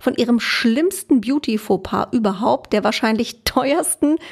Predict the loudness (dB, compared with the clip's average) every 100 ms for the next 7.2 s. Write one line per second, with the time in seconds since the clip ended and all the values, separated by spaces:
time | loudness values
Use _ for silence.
0 | -2 0 0 0 2 4 4 2 0 -2
1 | 0 0 0 -2 -4 0 -2 0 0 0
2 | 0 -2 -2 -2 -2 -6 -10 -16 0 2
3 | 4 2 2 0 2 0 -2 -8 -6 -2
4 | -2 -2 -4 -4 -4 -4 -4 -4 -4 -8
5 | -8 -6 -2 0 0 0 0 0 0 0
6 | 0 2 0 0 -2 -2 -6 -2 -2 0
7 | 0